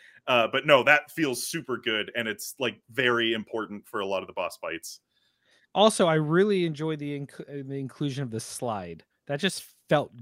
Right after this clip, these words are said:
Speaker 2: good.
Speaker 1: Yeah, yeah,
Speaker 2: Especially
Speaker 1: yeah.
Speaker 2: just to maintain momentum, because this is the largest Metroid game map by
Speaker 1: By a country
Speaker 2: magnitudes.
Speaker 1: mile, yeah.
Speaker 2: But your, your movement is so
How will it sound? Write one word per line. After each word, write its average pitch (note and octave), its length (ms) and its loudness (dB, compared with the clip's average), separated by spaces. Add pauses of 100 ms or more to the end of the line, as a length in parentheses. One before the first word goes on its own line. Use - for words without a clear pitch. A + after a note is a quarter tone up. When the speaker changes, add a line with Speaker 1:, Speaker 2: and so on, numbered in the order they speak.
Speaker 2:
good. G#2+ 420 -4 (300)
Speaker 1:
Yeah, A#2+ 120 2
yeah, - 0 -
Speaker 2:
Especially G#3 340 4
Speaker 1:
yeah. - 20 0
Speaker 2:
just F3+ 180 -2
to E3+ 60 2
maintain E3 500 -2
momentum, D3+ 340 -2
because C#3+ 180 -4
this A3 240 -4
is F3 240 2
the D#3 140 -2
largest C#3 580 -2
Metroid C3+ 340 -4
game A#2+ 380 -6 (160)
map B2+ 300 -6
by A#2 560 -4 (500)
Speaker 1:
By D#3+ 140 10
a A#2+ 40 4
country C#3 360 6
Speaker 2:
magnitudes. G#2+ 60 2
Speaker 1:
mile, E2+ 340 2
yeah. D#2+ 180 -6 (560)
Speaker 2:
But F#3+ 240 8
your, F3+ 140 4
your F3 220 4
movement E3+ 600 6
is C#3+ 120 2
so F3 640 2